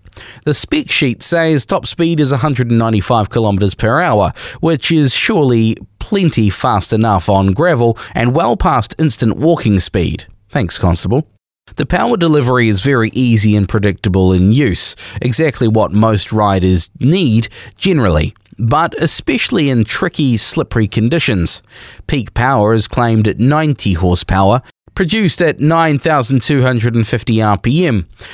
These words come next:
and a max seventy-five newton meters of torque hits at eight thousand R P M.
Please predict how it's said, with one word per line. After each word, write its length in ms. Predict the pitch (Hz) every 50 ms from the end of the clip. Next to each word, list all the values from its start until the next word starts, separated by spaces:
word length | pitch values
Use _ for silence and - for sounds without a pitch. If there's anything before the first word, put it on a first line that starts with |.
| - -
and 160 | - 123 117 117
a 20 |
max 380 | 117 123 127 120 113 - - -
seventy-five 760 | - - 135 110 107 107 95 - - 135 123 113 104 101
newton 380 | 104 110 113 113 98 101 110 104
meters 280 | 101 104 95 98 87 -
of 160 | 92 95 -
torque 360 | - - 185 151 120 110 -
hits 260 | - 135 127 - -
at 80 | 117 107
eight 200 | 101 101 - -
thousand 380 | - 151 156 143 110 - 113
R 160 | 107 98 98 92
P 280 | - 98 98 101 101
M. 160 | 92 82 -